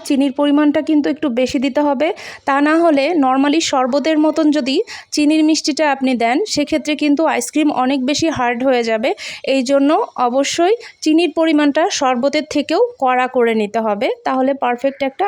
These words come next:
আইসক্রিমের টেক্সচার পাবেন। এই যে আমি জুস করে নিয়েছি, আর এগুলো কিন্তু ফেলে দেওয়ার দরকার নেই। এখানে টালা মরিচের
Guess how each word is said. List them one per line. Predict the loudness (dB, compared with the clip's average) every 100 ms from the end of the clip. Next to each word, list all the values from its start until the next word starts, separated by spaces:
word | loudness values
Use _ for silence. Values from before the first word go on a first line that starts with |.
| -4
আইসক্রিমের | -4 -4 -4 -2
টেক্সচার | -4 -4 -6
পাবেন। | -4 -6 -8 -10 -14 -16 -4
এই | -2
যে | 0 0
আমি | 0
জুস | 0 -2
করে | -2 0
নিয়েছি, | 2 0 0 -4 -2
আর | -4 -4 -2 -2
এগুলো | 0 0 0
কিন্তু | -2
ফেলে | -2 -2 0
দেওয়ার | 0 0
দরকার | 0 -2 -2 -2
নেই। | -2 -2 -4
এখানে | -2 -2 0
টালা | 0 0
মরিচের | 0 -2 -2 -4